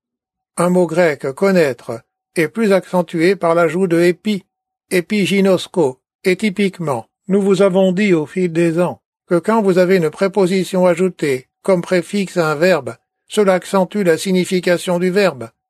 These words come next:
Alors c'est ce que nous connaissons qui nous protège.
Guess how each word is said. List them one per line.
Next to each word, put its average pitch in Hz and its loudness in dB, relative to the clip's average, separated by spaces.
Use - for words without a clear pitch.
Alors 190 0
c'est 185 0
ce - -8
que 214 0
nous 202 2
connaissons 180 0
qui 170 -4
nous 175 0
protège. 165 0